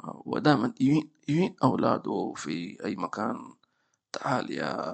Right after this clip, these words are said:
يا غبي، يا حمار، يا مش عارف إيش"، وهكذا. وفي بعض الناس كده سبحان الله قدام الناس. في بعض الطلب-، آه، الشباب والبنات ما يتحمل هذا، يقول: "لا، أنت ليش أبغى تهينني هكذا قدام الناس؟"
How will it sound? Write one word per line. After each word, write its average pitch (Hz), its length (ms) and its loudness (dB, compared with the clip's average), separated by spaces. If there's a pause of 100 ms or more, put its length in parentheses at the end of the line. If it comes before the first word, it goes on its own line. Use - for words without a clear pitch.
(640)
يا 127 220 -6
غبي، 110 360 0
يا 113 140 -4
حمار، 110 460 -4
يا 117 100 -8
مش - 200 -12
عارف 58 320 -8
إيش"، - 200 -14
وهكذا. 50 320 -14 (640)
وفي 311 200 0
بعض 370 220 0
الناس 294 260 -2
كده 254 140 -6
سبحان - 180 -6
الله 214 160 -6 (480)
قدام 92 340 2
الناس. 78 320 -2 (500)
في - 140 -6
بعض 220 220 8
الطلب-، 185 380 4
آه، 156 340 4
الشباب - 460 2
والبنات 139 520 0
ما 247 120 4
يتحمل 170 540 -2
هذا، 131 200 -2
يقول: 170 180 -6
"لا، 180 100 0
أنت 208 180 -2
ليش 202 200 -2
أبغى 190 160 -4
تهينني 156 520 -4
هكذا - 220 -10
قدام - 280 -4
الناس؟" - 300 -16